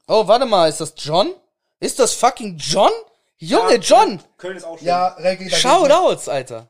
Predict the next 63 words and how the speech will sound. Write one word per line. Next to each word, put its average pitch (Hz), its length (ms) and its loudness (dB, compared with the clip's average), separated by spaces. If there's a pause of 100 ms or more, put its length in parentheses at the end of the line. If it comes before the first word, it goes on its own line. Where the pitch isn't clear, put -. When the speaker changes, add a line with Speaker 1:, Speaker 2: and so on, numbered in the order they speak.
Speaker 3:
gehe 139 80 -14
ich 147 140 -10
mit, 143 80 -12
äh, - 40 -20 (100)
Speaker 1:
Was 220 200 -2
Speaker 3:
da, 254 60 -8
Speaker 1:
geht? 135 160 -10
Speaker 3:
da 160 80 -10
gehe 165 160 -12
ich 165 80 -18
mit, 156 140 -14 (200)
da 156 140 -8
gehe 160 80 -12
ich 156 100 -16
mit, 160 220 -16
Köln 170 240 -8
ist 151 80 -16
auch 143 180 -14
schön. 123 240 -18 (160)
Speaker 2:
Na, 175 120 -8
aber 202 120 0
Le-, 190 160 -6
Lena 202 260 -6
sagt, 208 220 -10
Köln 196 160 -12
ist 190 140 -20
nicht 214 120 -18
schön, 226 140 -14
aber 190 120 -18
die - 20 -20
Menschen 151 260 -20
sind 117 160 -20
schön. 117 260 -20 (380)
Und 156 140 -6
Speaker 1:
Ja, 185 240 2
Speaker 2:
Lena 190 60 0
Speaker 1:
Kölner 202 340 0
Menschen 180 320 -4
sind 180 320 -10
die 165 240 -14
tollsten 185 420 2
Menschen 180 320 -6
gefühlt, 147 400 -6
Alter. 135 380 -2
Speaker 2:
Und 165 100 -14
Lena 196 220 -6
sagt 196 280 -6
auch, 208 140 -6
Speaker 3:
Aber 170 160 -4
die 170 60 -6
Speaker 2:
Düsseldorf 190 100 -8
Speaker 3:
trinken 190 120 -8
Speaker 2:
ist 185 80 -8
Speaker 3:
das 170 80 -4
Speaker 2:
kacke. - 40 -10
Speaker 3:
schlimmste 175 280 -10
Bier. 160 360 -12 (1080)
Speaker 2:
Das 151 100 -18
Speaker 1:
Das - 140 -8
Speaker 2:
stimmt. 139 60 -12
Speaker 1:
nennst 175 300 -6
du 180 120 -10
Bier? 254 420 -6